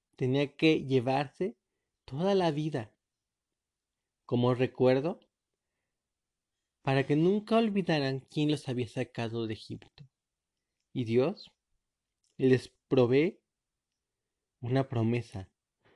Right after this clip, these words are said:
un pacto para con el pueblo. Y le dice que ellos escojan con su familia, o si ellos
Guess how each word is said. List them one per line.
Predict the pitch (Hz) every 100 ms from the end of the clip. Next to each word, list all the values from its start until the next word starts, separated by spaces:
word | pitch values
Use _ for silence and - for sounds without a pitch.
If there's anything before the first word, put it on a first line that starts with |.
| _
un | 135 131 127
pacto | - 147 - - 185 196 _ _
para | - 120 123
con | 117 113
el | 107
pueblo. | 117 104 - _ _ _ _ _ _ - _
Y | 156
le | 160 165
dice | 185 -
que | - 196 180 -
ellos | 170 165 226 - - _ _ _ _ _ _ _ _ _ _ _ _ _
escojan | 156 143 _ 175 160 175 180 - _ _ _
con | _ 143
su | 135 139
familia, | 151 143 165 147 123 123 143 _
o | - 127
si | - 120 117
ellos | 123 143 135 - -